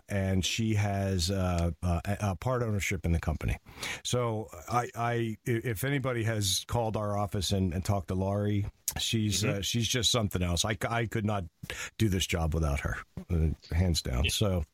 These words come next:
Speaker 1: yeah.
Speaker 2: Yeah, you brought up a lot of interesting things as far as starting up, up and transitioning from a, from a, you know, a concept to saying, "I'm gonna do this." But I noticed a couple pieces in there you put in that are really critical. One is you had kind of, you know, I B M, you had a little bit of a backup,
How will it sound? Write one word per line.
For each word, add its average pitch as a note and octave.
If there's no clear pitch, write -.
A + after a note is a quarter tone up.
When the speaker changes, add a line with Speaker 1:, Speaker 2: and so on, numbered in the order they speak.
Speaker 1:
yeah. C#3
Speaker 2:
Yeah, -
you C#3
brought G#3
up D#3+
a C#3
lot D3+
of C3+
interesting C#3
things B2+
as G#2
far A#2
as G2+
starting A2+
up, F#2+
up G#2
and F2+
transitioning G#2+
from G2+
a, F#2+
from F#2+
a, F#2
you F#2+
know, F2+
a F2
concept A#2+
to G#2+
saying, G2+
"I'm G#2
gonna F#2
do F#2
this." E3+
But B2
I A#2+
noticed D#3
a A#2+
couple C3+
pieces B2
in A#2
there A2
you G2
put A2+
in G#2
that F#2
are F2
really G2
critical. F2+
One A2+
is G#2
you A2+
had B2
kind B2
of, G2+
you A2
know, G2
I A2+
B A#2+
M, A2
you G#2
had G#2+
a G2+
little G#2+
bit G2+
of F#2
a E2+
backup, G#2